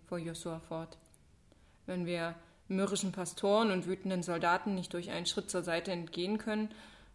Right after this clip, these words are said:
dann müssten wir einen Schritt zurück in der Zeit machen. Schon eine Viertel oder eine halbe Stunde kann genug sein.“ Mit diesen Worten machten sie sich wieder auf. Sie kamen jetzt an weiten Feldern und kleinen Dörfern vorbei.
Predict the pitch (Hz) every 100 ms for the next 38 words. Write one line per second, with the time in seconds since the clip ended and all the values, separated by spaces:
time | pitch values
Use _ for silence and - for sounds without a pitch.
0 | - - 165 175 - - 190 190 180 185
1 | 220 - 247 247 226 180 175 - 175 170
2 | 175 175 175 175 - - - - - _
3 | - 180 165 185 262 285 240 196 180 180
4 | 185 190 214 214 226 214 214 214 196 190
5 | 160 - 160 165 180 - _ - - 180
6 | 233 240 175 175 180 190 - - - -
7 | 233 - 247 208 214 - 175 190 - 170
8 | 170 - _ _ _ _ 180 208 208 202
9 | 202 - 180 170 175 180 185 175 - 190
10 | 196 190 190 - - - 190 196 185 185
11 | 175 175 170 - 175 170 170